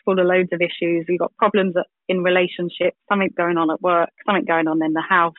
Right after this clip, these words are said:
money issues. Um, I would get all of the information about everything that's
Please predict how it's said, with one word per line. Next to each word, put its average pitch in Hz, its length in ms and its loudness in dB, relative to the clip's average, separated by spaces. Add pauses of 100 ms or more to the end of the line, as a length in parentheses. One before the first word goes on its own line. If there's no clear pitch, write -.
(480)
money 185 460 2
issues. 170 480 -2 (540)
Um, 170 260 0 (120)
I 180 120 2
would 185 200 0 (1200)
get 196 180 2
all 208 160 4
of 190 120 2
the 196 80 2
information 185 500 -4
about 165 240 0
everything 175 400 -4
that's - 160 -4